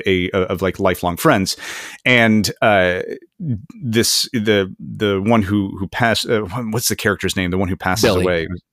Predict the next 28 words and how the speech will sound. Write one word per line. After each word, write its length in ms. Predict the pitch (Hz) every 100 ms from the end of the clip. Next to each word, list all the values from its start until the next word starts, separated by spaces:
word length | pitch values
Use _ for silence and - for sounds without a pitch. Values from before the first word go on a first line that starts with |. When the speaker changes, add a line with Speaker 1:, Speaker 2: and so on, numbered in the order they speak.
| -
Speaker 1:
Billy. 300 | 95 101 92
Yeah. 240 | 120 107 87 - - -
Uh, 240 | 117 107 139 - 135 95
Billy 420 | 139 160 127 113 _ _ _ _
is 200 | 131 107 -
arguably 500 | 123 123 104 101 101
the 100 | 92
D 160 | 104
B 120 | 98 92
Cooper 340 | - 98 92 101
of 180 | 87
the 80 | 80
group. 260 | 85 82 -
He 120 | 110
is 140 | 95
the 80 | 98
most 260 | 98 92 -
adventurous. 560 | 87 151 - 139 127
He 220 | - 104 98
is 180 | 95 90
the 140 | 98
one 220 | 98 101
who 160 | 90 101
just, 200 | 101 -
like, 180 | 95 95
wants 420 | 92 110 110 -
to, 220 | - 104 98
to, 220 | -